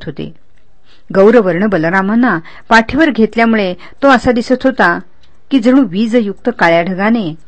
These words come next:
चंद्रालाच धारण केलेले आहे. त्याचे डोळे धगधगत होते. भयंकर दाढा भुवयांना जाऊन भिडलेल्या होत्या.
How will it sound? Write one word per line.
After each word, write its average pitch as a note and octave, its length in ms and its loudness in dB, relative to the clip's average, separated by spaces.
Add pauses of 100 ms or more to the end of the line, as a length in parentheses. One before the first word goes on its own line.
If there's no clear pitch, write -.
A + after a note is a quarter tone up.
(140)
चंद्रालाच F#3+ 560 -2
धारण E3 340 -2
केलेले C#3+ 300 -4
आहे. C3+ 240 -8 (720)
त्याचे G3 220 0
डोळे F3 280 0
धगधगत F#3+ 480 -2
होते. D3+ 280 -8 (520)
भयंकर C#4+ 460 6
दाढा G#3+ 280 4
भुवयांना A3 520 2
जाऊन A3 240 2
भिडलेल्या F3+ 420 -2
होत्या. D#3+ 320 -6